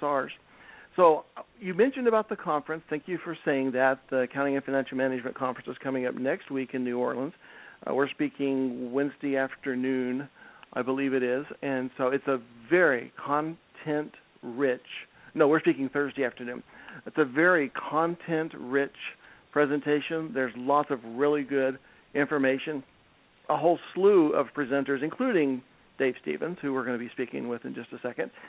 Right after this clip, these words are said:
and probably even the other Dave Stevens, who doesn't spell his last name right, from the N B A, who will be there too. So great conference, support, um, join the N B A, support the N B A, come listen to really important topics. This is not the,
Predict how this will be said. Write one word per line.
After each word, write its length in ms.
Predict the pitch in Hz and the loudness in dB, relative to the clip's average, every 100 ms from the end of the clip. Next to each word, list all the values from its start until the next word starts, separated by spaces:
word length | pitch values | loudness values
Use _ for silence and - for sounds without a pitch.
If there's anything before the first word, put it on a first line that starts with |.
| - - | -20 -6
and 140 | - 143 | -2 4
probably 340 | 180 202 208 | 6 8 6
even 160 | 208 220 | 6 6
the 120 | 220 | 8
other 240 | 277 254 | 6 4
Dave 220 | 156 143 - | 4 0 -2
Stevens, 340 | 143 127 139 139 | -6 -4 -6 -6
who 60 | |
doesn't 280 | 131 127 127 | -6 -6 -8
spell 240 | - 127 131 | -4 -2 -4
his 80 | - | -4
last 240 | 120 123 - | -6 -6 -6
name 160 | 123 | -6
right, 240 | 120 120 - - - - - - - - _ _ _ | -4 -4 -6 -12 -18 -20 -20 -20 -20 -20 _ _ _
from 140 | 139 139 | 0 2
the 120 | 131 | 2
N 100 | 127 | 2
B 140 | 123 | 2
A, 200 | 147 160 | 6 6
who 100 | 131 | 4
will 80 | 131 | 0
be 140 | 123 120 | 0 -2
there 180 | 127 - | -4 -2
too. 240 | 143 127 202 _ - - - - - | -2 -2 -4 _ -20 -20 -20 -20 0
So 260 | 185 160 147 - | 6 8 8 4
great 320 | 143 196 - | 2 2 2
conference, 460 | 175 151 165 160 - - _ _ - - | 0 0 0 -4 -6 -20 _ _ -20 -8
support, 480 | 143 - 156 151 - - - | -8 -2 4 4 4 -6 -8
um, 420 | - 135 127 123 117 - 147 - | -4 0 0 -2 -8 -20 -20 -4
join 180 | 170 196 | 4 4
the 80 | 190 | 6
N 100 | 180 | 4
B 140 | 165 | 4
A, 240 | 165 156 139 - - | 4 4 0 -10 -20
support 260 | - 151 143 | -4 0 2
the 80 | 143 | 0
N 80 | 131 | 0
B 120 | 131 | 0
A, 140 | 127 | 0
come 420 | 123 135 127 127 - | -2 -4 -4 -6 -6
listen 400 | 135 139 143 131 - | -2 -2 -2 -4 -4
to 220 | 131 143 131 | -6 -4 0
really 260 | 156 139 131 | 2 2 0
important 460 | 123 143 143 131 | -4 -4 -4 -4
topics. 320 | 127 131 131 | -4 -4 -2
This 120 | 214 277 | 0 2
is 120 | 240 | 0
not 360 | 170 170 - - | 2 4 2 0
the, 280 | 147 139 | 0 0